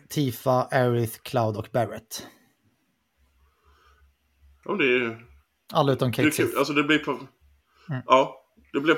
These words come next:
Speaker 2: det blir perfekt att hoppa in och så man verkligen kan testa combaten, vad som skiljer, synergier mellan karaktärer och... Det är väl det som jag har som mål med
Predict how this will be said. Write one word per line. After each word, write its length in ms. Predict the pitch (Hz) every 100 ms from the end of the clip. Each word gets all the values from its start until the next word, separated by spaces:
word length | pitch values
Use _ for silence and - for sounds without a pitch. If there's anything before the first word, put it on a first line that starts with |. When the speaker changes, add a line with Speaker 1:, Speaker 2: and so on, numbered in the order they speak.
| -
Speaker 2:
det 100 | 156
blir 140 | 151
perfekt 340 | 151 156 160 131
att 80 |
hoppa 180 | 120 131
in 180 | 143 117
och 60 | 113
så 80 | 123
man 180 | 117 127
verkligen 260 | 123 110
kan 100 | 110
testa 440 | 107 117 - - 101 101 101 - _ _ _ _ _ _ _ -
combaten, 520 | 127 113 104 113 113
vad 140 | 120
som 120 | 120
skiljer, 720 | 117 - 113 107 104 104 107 107 104 - - -
synergier 560 | 123 117 117 113 110
mellan 320 | 110 113 110 107
karaktärer 640 | 113 107 107 120 107 104
och... 680 | 104 101 101 104 107 110 -
Det 60 | 131
är 40 | 143
väl 100 | 147
det 220 | 139 127
som 160 | 147 135
jag 80 |
har 80 | 127
som 120 | 123 113
mål 280 | 107 98
med 80 | 110